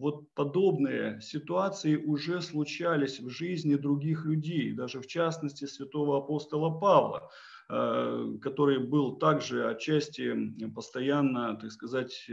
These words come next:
претерпевал от этого нечистого духа. Э, но, э, также он говорит, что всё это происходит не без промысла, э, Божия.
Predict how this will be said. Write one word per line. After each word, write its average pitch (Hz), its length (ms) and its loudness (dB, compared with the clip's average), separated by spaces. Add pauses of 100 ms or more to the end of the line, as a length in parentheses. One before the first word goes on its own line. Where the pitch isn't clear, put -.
(120)
претерпевал 143 840 2
от - 180 -8
этого 117 560 -6
нечистого 127 720 -4
духа. - 400 -2 (480)
Э, 120 260 0
но, 139 920 4
э, - 40 -6
также 165 300 4
он 135 160 2
говорит, 135 400 2
что 123 880 -4 (200)
всё - 220 0
это 160 160 0
происходит 147 680 -2
не 139 380 2
без 120 420 -6
промысла, 120 720 -6 (380)
э, 113 140 -2
Божия. 110 640 -2